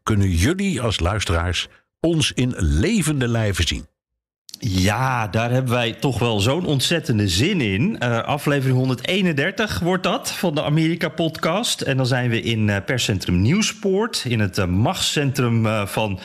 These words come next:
Speaker 2: nou, in ieder geval van Den Haag. Een beetje van de wereld, misschien wel, die avond, eh, Bernard.
Speaker 1: Absoluut.
Speaker 2: En, eh, ja, en, en het is, eh, eh, nou, dat wordt echt een hele mooie avond.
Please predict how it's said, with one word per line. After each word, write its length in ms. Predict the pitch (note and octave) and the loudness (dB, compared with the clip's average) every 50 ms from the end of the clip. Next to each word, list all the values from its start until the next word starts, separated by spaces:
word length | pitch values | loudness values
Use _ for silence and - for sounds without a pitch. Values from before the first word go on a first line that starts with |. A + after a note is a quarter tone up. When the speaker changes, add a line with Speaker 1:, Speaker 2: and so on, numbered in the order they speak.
| - - | -8 -4
Speaker 2:
nou, 140 | F#2+ G#2 F#2 | -2 -2 0
in 100 | F2 G2+ | 2 0
ieder 140 | A#2 C3 | 0 0
geval 120 | - D3+ A#2+ | 0 -2 -2
van 180 | - C3+ A#2 | -2 -2 -2
Den 140 | G#2 A2+ G#2+ | 0 0 0
Haag. 320 | G#2 A#2+ D3 E3 - - - | 0 -2 -2 -4 -6 -8 -8
Een 80 | D3+ | -4
beetje 260 | B2+ C#3+ D#3 D#3 E3 | -2 -2 -2 -2 -2
van 120 | C3+ D3 B2 | -2 0 0
de 60 | B2 | 0
wereld, 460 | A#2 C3+ D3+ F3 G#3 B3 A#3+ - - | 0 0 0 0 -2 -2 -4 -4 -4
misschien 260 | E3+ D3+ - G3+ F#3 | -2 -2 0 0 0
wel, 220 | E3+ F#3 F#3+ A3 G3+ | 0 0 0 0 0
die 160 | F3 D#3+ B2+ | 0 0 0
avond, 400 | C#3 D#3+ F#3 F3+ G#3 G3+ F3+ - | 0 -2 -2 -2 -4 -4 -2 0
eh, 120 | F#3 F3 | -2 0
Bernard. 400 | D#3 E3+ E3 E3 E3+ F3+ G#3 B3+ | 0 0 0 0 0 -2 -2 -2
Speaker 1:
Absoluut. 580 | - F#2 G#2 - - - F#3 G3+ A3+ A#3 G#3 - | -2 -4 -2 -2 -2 -2 0 0 0 -2 -2 -2
Speaker 2:
En, 260 | B2 A#2+ A2+ A#2 F#2+ | -2 -2 -2 -2 -2
eh, 320 | A2+ A2+ A2 G#2+ G#2+ G#2+ A2 - - | 0 0 2 2 0 0 -2 -4 -4
ja, 420 | - G2 F#2+ G2+ G#2 G#2 G2 F#2+ - | -2 0 0 2 2 0 -2 -2 -2
en, 180 | G#2 G#2 F#2 | -4 -4 -2
en 140 | - G#2+ G#2 | 0 0 0
het 140 | G2+ F#2 - | 0 2 0
is, 260 | A#2+ G#2+ - - - | 0 0 0 -2 0
eh, 460 | A2 G2+ G2 F#2+ F#2 - F2 G2 F#2+ | 0 0 0 0 0 -2 -2 0 0
eh, 60 | F2+ E2+ | 0 -2
nou, 120 | F#2 E2 | -2 -2
dat 140 | F2+ G#2 - | -2 -2 -2
wordt 140 | A#2 A#2 - | -2 -2 -2
echt 220 | - C#3+ C3+ - | -2 -4 -4 -2
een 80 | - A#2 | 0 0
hele 200 | A#2 A#2+ A#2+ A2+ | 2 2 2 2
mooie 240 | G#2+ G#2 G2 G2 F2+ | 0 0 0 0 0
avond. 480 | F#2+ G#2+ A#2 A#2+ - A#2+ B2 B2 - | 0 -2 -4 -4 -2 0 -2 -2 -2